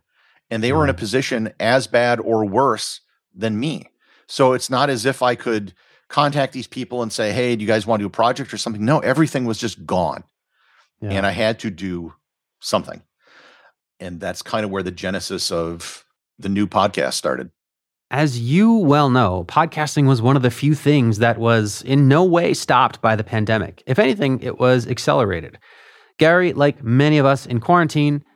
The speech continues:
Speaker 2: decided to start a podcast. But also, like many of us, while Gary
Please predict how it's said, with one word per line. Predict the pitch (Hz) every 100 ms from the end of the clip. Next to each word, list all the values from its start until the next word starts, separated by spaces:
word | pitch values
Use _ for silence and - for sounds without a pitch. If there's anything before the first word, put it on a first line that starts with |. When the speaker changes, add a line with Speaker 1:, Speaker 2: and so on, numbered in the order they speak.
| _ -
Speaker 2:
decided | 135 - 135 135 127
to | 139
start | - 117 117
a | 117
podcast. | - 101 95 - - - -
But | 196 -
also, | 139 170 175 139 127 170 -
like | 101 113 -
many | 131 165
of | 107
us, | 117 -
while | 120 123
Gary | 120 139 190 135 123